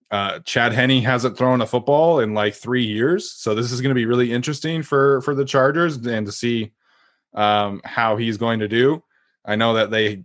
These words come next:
do have Matt Moore on the practice squad, and I, I think I saw that they're planning on elevating him, which I'm surprised, uh, he didn't get the starting, the backup job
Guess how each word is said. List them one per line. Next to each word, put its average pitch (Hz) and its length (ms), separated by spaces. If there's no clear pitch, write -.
do 127 240
have 117 260
Matt 117 260
Moore 117 360
on 107 80
the 92 80
practice 113 480
squad, 139 320
and 117 100
I, 101 300
I - 20
think 101 220
I 98 80
saw 104 200
that 98 100
they're 98 120
planning 101 240
on 92 200
elevating 123 500
him, 139 400
which - 160
I'm 95 100
surprised, 95 680
uh, 90 260
he 104 120
didn't 95 240
get 95 160
the - 80
starting, 95 380
the 95 140
backup 101 380
job 92 340